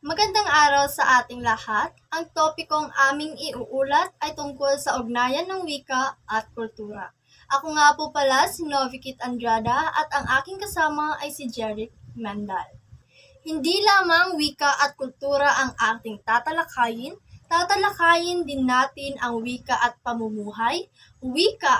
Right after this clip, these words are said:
at paniniwala, at wika at ideolohiya. Bago tayo tumungo sa ating talakayan, tatalakayin muna natin kung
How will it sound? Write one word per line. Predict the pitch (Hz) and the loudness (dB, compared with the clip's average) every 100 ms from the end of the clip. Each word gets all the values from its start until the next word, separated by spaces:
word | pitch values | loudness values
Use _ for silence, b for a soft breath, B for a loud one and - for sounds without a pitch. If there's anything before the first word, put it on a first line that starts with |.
| 240 | 4
at | 247 | 0
paniniwala, | - 254 254 247 233 233 233 254 349 - - | -6 -4 -2 -2 2 4 4 2 0 -2 -2
at | 277 277 | -2 -2
wika | 233 262 349 - 226 180 - - | -6 -4 -4 0 0 0 -2 2
at | 185 - | 4 2
ideolohiya. | - 226 208 202 214 220 202 185 - _ - B B | -2 -8 -6 -4 -4 -6 -16 -18 -20 _ -20 B B
Bago | 240 294 349 403 453 | 4 6 6 4 4
tayo | 370 381 392 | 6 6 2
tumungo | 381 320 311 311 320 311 | -2 -4 -2 -2 0 -2
sa | 320 - 254 262 | 0 4 6 4
ating | 262 254 | 0 0
talakayan, | 247 247 254 247 240 226 214 302 - B B B _ - | 4 4 2 0 -4 0 0 -2 -4 B B B _ -2
tatalakayin | 359 392 427 415 403 330 330 330 320 | 0 4 4 4 4 4 4 2 -4
muna | 277 294 294 | -4 -2 -2
natin | 262 254 269 - 277 277 302 | 2 2 2 0 -4 -4 -8
kung | 320 | -12